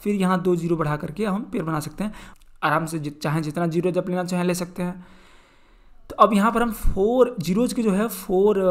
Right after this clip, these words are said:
पेयर्स ले रहे हैं, क्योंकि हमें फ़ोर डेसिमल प्लेसेस तक निकालना है आपको स्क्वायर रूट, क्योंकि थ्री प्लस तो पूछा है, लेकिन हमें चार को निकालना पड़ेगा ताकि राउंडिंग ऑफ कर सकें। अब चलिए,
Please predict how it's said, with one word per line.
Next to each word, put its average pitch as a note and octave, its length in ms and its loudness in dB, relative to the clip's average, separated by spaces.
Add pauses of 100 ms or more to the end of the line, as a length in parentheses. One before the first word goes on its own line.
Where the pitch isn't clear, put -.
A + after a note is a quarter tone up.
(240)
पेयर्स F#3+ 220 2
ले E3+ 120 2
रहे F3 120 0
हैं, A3+ 80 -4
क्योंकि G3+ 200 -2
हमें F#3+ 200 0
फ़ोर A3+ 500 4 (760)
डेसिमल E3+ 360 0
प्लेसेस F3+ 360 -4
तक A3 280 -4
निकालना D#3+ 460 0
है D#3+ 140 -4
आपको D#3+ 240 -4
स्क्वायर E3 260 -4
रूट, C#3+ 180 -10 (300)
क्योंकि F3 220 0
थ्री F#3+ 200 -2
प्लस F#3+ 200 0
तो G3+ 60 -6
पूछा G3+ 260 0
है, G#3 100 2
लेकिन F#3+ 180 -2
हमें F3+ 140 -2
चार F#3+ 360 2
को G3 160 -2
निकालना F#3 300 0
पड़ेगा G#3 300 0
ताकि G3+ 280 -6
राउंडिंग F3+ 280 0
ऑफ G#3+ 180 0
कर - 100 -4
सकें। C#3+ 280 -14 (1080)
अब F#3 160 6
चलिए, - 480 -6